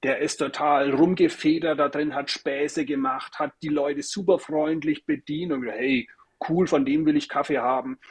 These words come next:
Und hinter mir saß eine Frau, ähm, ganz nah an der Heizung, die ist immer näher an die Heizung rangerückt und hat an ihrem Notebook gearbeitet.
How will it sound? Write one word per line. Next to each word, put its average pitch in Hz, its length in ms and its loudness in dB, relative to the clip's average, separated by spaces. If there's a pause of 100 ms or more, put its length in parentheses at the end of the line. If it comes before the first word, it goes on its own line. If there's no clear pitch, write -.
(240)
Und 151 240 0 (340)
hinter 190 280 2
mir 208 200 -4
saß 160 300 -4
eine 160 120 -2
Frau, 143 560 0 (340)
ähm, 151 360 0 (200)
ganz 170 260 -4
nah 165 140 0
an 156 80 -2
der 131 100 -2
Heizung, 170 320 -2
die 156 40 -4
ist 135 60 -8
immer 160 160 0
näher 147 200 0
an 170 100 -4
die 147 120 0
Heizung 156 320 -2
rangerückt 156 380 0
und 147 140 0
hat 139 100 -2
an 143 140 0
ihrem 131 140 2
Notebook 165 420 0
gearbeitet. 160 760 -2